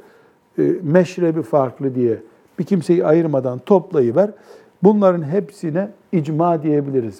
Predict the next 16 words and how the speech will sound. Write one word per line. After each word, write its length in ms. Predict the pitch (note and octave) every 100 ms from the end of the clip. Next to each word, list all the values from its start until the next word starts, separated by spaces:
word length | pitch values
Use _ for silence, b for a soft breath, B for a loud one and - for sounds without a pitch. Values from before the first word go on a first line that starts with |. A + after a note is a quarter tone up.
| -
Buraya 280 | G#3 A3 E3+
nereden 400 | F#3+ G3 F3+ C#3+
girdik 360 | C#3 D3 G#3
Talha 260 | - C#3 C#3
Hocam? 260 | C3 G3+ - - _ _ _ _ _ _ _ b b b b
Yani 180 | C#3+ D#3
icma 400 | C#3 F3+ F3+ E3
bu 140 | G#3
asırda 440 | F#3 - F3+ D3 D#3
da 80 | G3+
yapılabilir. 720 | D3 D3+ C#3+ C#3 A#2 - _ _ _ _ _ _
Hayali 520 | - C3 C#3+ C#3+ D3 B2+
bir 60 |
şey 300 | - B2+ A#2
değil. 180 | D#3+ A3 b b b b b E3
Ümmetimiz 760 | D#3+ D3 C#3 B2+ C#3+ F#3 -